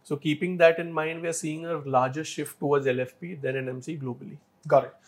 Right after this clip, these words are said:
Speaker 2: So one thing that I'm given to understand with the, uh,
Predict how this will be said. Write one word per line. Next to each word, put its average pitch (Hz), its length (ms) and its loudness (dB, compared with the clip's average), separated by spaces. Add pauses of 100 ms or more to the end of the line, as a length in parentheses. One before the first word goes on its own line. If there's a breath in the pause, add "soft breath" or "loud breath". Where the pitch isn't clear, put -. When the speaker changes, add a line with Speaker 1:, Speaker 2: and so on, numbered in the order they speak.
(140 soft breath)
Speaker 2:
So - 160 -2
one 214 400 0
thing 247 180 -4
that 226 80 0
I'm 226 220 4
given 151 280 -6
to 135 60 0
understand 127 420 -4
with 135 100 -10
the, 135 300 -4
uh, 120 220 -2